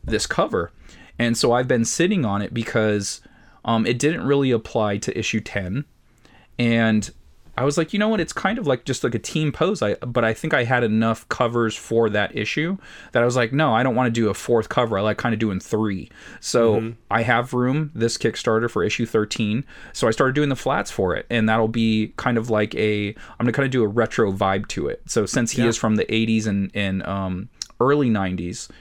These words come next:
Speaker 1: and that's when he did primary, primarily his work, I'm going to have that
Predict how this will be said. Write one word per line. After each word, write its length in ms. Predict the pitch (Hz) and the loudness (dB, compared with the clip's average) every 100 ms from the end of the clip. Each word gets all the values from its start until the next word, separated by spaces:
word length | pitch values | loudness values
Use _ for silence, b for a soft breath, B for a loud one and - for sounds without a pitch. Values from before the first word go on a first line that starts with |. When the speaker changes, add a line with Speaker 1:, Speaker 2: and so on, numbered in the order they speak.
| B | B
Speaker 1:
and 80 | 104 | 0
that's 160 | 107 | 0
when 280 | 123 104 101 | 0 -2 -2
he 120 | 117 110 | -2 -2
did 200 | 104 - | -2 -2
primary, 560 | 113 101 101 95 95 - | 0 2 0 0 -4 -2
primarily 500 | 120 113 101 98 95 | 0 2 2 0 0
his 160 | 101 | -2
work, 400 | 110 156 127 - - B B | 0 0 0 -4 -16 B B
I'm 160 | - 117 | -2 2
going 160 | 113 110 | 2 2
to 80 | |
have 240 | 101 104 101 | 2 0 2
that 240 | 101 - | 0 -2